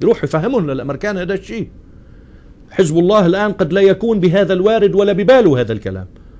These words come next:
طيب، هلأ إذا كان هذا هو السياق وهذا هو الاتجاه، ما الذي يجب فعله لبنانيا؟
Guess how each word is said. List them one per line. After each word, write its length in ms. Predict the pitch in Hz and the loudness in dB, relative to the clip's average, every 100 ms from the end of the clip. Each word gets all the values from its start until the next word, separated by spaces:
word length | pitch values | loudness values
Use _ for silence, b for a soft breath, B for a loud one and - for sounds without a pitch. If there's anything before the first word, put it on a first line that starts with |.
| B B B - - - - - - - - | B B B -20 -20 -20 -20 -20 -20 -10 -4
طيب، 160 | 117 | -2
هلأ 280 | 127 190 170 | 2 2 2
إذا 180 | 156 139 | 0 -2
كان 240 | 175 185 | -2 -2
هذا 260 | 165 170 160 | 0 -2 -2
هو 420 | 160 160 151 143 - | -2 -2 -4 -8 -8
السياق 640 | 123 127 - 135 127 113 - | -6 -6 -4 -2 -2 -4 -6
وهذا 280 | 101 135 135 | -4 -2 -2
هو 180 | 131 139 | -2 -4
الاتجاه، 560 | 120 - 113 98 95 - - - - - - - | -6 -8 -6 -6 -8 -10 -18 -20 -20 -20 -20 -12
ما 120 | 131 180 | -4 -2
الذي 360 | 185 165 143 | 0 0 0
يجب 220 | 143 139 | 0 -2
فعله 420 | - 123 120 104 101 | -6 -6 -6 -6 -6
لبنانيا؟ 560 | 95 104 98 98 90 | -6 -8 -8 -8 -10